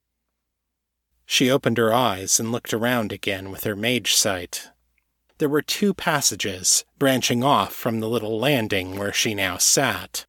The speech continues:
One led straight ahead through an arching doorway, and the other continued upward via another short flight of stairs. The lingering taint of death mana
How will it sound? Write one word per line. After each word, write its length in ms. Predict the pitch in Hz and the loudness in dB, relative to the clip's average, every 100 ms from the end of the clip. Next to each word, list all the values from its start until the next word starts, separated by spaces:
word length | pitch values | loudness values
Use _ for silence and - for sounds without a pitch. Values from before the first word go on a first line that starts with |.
| _ _ _ _ _ _ - | _ _ _ _ _ _ -2
One 420 | 160 151 98 107 | 2 2 0 -2
led 240 | 110 107 | 0 2
straight 320 | - - 120 | 0 0 0
ahead 640 | 110 101 156 104 92 90 - | -2 0 0 0 -4 -14 -16
through 280 | - 143 131 | -2 0 2
an 80 | 120 | 2
arching 500 | 113 - 123 107 107 | 2 2 -2 -2 0
doorway, 720 | 143 143 107 101 90 95 _ _ - | 2 2 0 -2 -6 -8 _ _ -2
and 180 | 156 156 | 2 4
the 140 | 175 | 4
other 400 | 185 170 95 87 - | 2 2 2 -2 -4
continued 560 | - 135 180 175 160 165 | 0 2 4 4 2 2
upward 580 | 156 - 95 82 90 - _ - | -2 0 0 -2 -8 -18 _ -2
via 360 | 127 117 120 | 0 0 -2
another 400 | 120 127 120 139 | 0 0 2 2
short 440 | - - 113 107 - | 2 2 2 0 -4
flight 320 | 113 95 90 | -2 -2 0
of 100 | 92 | 2
stairs. 800 | - 143 135 87 87 - - - _ _ _ _ _ - | 2 4 4 2 -2 0 -2 -2 _ _ _ _ _ 0
The 80 | 135 | 2
lingering 640 | 127 139 117 113 107 95 | 4 4 2 0 -2 -4
taint 400 | - - 123 - | -2 2 2 0
of 200 | 104 92 | -6 -4
death 300 | 135 135 - | 0 0 0
mana 480 | 110 95 87 90 | -6 -6 -6 -10